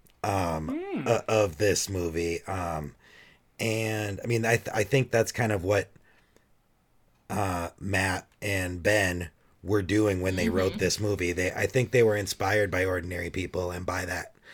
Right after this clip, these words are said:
Speaker 1: Judd Hirsch character. Um,
Speaker 2: And you know how much I love Ordinary People
Speaker 1: I
Speaker 2: after
Speaker 1: do.
Speaker 2: you turned me
Speaker 3: I
Speaker 2: on to
Speaker 3: do,
Speaker 2: it.
Speaker 1: Yeah,
Speaker 3: yeah.
Speaker 1: yeah. And, um, but yeah, he has a lot of those same vibes.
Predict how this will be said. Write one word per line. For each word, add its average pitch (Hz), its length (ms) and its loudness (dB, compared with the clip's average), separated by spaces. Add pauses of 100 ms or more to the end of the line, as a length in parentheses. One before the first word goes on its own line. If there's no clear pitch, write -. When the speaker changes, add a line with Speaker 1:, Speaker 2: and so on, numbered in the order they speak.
(220)
Speaker 1:
Judd 104 220 2
Hirsch 113 240 4
character. 82 640 -2 (640)
Um, 87 520 -4 (480)
Speaker 2:
And 139 260 -6 (220)
you 151 160 -6
know 156 120 0
how 131 140 -2
much 135 240 -4
I 135 160 -4
love 123 340 -8
Ordinary 113 500 -10
People 113 280 -8
Speaker 1:
I 113 40 4
Speaker 2:
after 139 240 4
Speaker 1:
do. 113 40 -12
Speaker 2:
you 113 160 -12
turned 120 300 -12
me 113 120 -10
Speaker 3:
I - 140 -4
Speaker 2:
on - 60 -4
to 165 120 -4
Speaker 3:
do, 247 180 0
Speaker 2:
it. 175 60 -2
Speaker 1:
Yeah, 135 180 8
Speaker 3:
yeah. 101 60 6 (260)
Speaker 1:
yeah. 71 40 -10 (720)
And, 120 400 2
um, 95 480 0 (800)
but 127 240 6
yeah, 127 240 6
he 95 160 2
has 120 160 4
a 135 40 4
lot 110 220 4
of 127 80 6
those 113 220 6
same 107 280 2
vibes. 87 600 -2